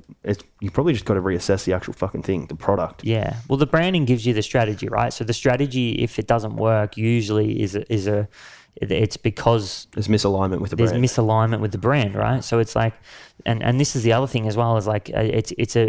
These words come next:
Speaker 2: it's, it's all bi-directional. It's all an integrated system. It's like, we don't just create a brand so we can market better. We create a brand so we can coach better.
Speaker 1: Yeah.
Speaker 2: We create a brand so we can structure our,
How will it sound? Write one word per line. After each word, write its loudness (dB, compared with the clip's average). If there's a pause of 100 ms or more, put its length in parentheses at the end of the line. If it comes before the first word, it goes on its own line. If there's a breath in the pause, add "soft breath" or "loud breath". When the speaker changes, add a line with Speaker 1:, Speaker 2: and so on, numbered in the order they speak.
Speaker 2:
it's, -8
it's -4
all 4
bi-directional. 0
It's -4
all 0
an 0
integrated -2
system. -6
It's -8
like, 2
we 2
don't 0
just -2
create 2
a 0
brand 0
so -2
we 0
can -6
market -2
better. -2
We 0
create 2
a -2
brand 0
so -6
we -4
can -12
coach -4
better. -4 (200 loud breath)
Speaker 1:
Yeah. -2 (180)
Speaker 2:
We 0
create 4
a 2
brand 0
so 0
we 2
can -8
structure -2
our, -2